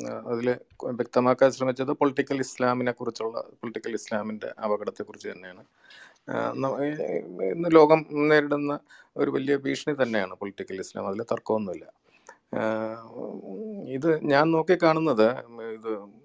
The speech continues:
സെക്കൻഡ് വേൾഡ് വാർ, നാപ്പത്തഞ്ചിലെ, ആ, സെക്കൻഡ് വേൾഡ് വാർ അവസാനിക്കുന്നതിന് മുൻപുള്ള ലോകവും അതിന് ശേഷമുള്ള ലോകവും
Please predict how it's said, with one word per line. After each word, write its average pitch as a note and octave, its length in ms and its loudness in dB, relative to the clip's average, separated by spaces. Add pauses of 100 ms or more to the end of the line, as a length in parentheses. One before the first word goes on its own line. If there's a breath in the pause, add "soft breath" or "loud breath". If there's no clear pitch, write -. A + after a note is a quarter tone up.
(560)
സെക്കൻഡ് C#3+ 420 -4
വേൾഡ് C#3+ 240 0
വാർ, A2 300 6
നാപ്പത്തഞ്ചിലെ, B2+ 840 -6 (500 soft breath)
ആ, A#2+ 140 -4
സെക്കൻഡ് B2+ 420 -4
വേൾഡ് B2+ 280 0
വാർ B2+ 320 0 (440)
അവസാനിക്കുന്നതിന് B2 1080 -2 (120)
മുൻപുള്ള C#3 680 6
ലോകവും A#2 420 2 (180)
അതിന് B2 180 -8
ശേഷമുള്ള B2+ 480 -2
ലോകവും G#2+ 360 -2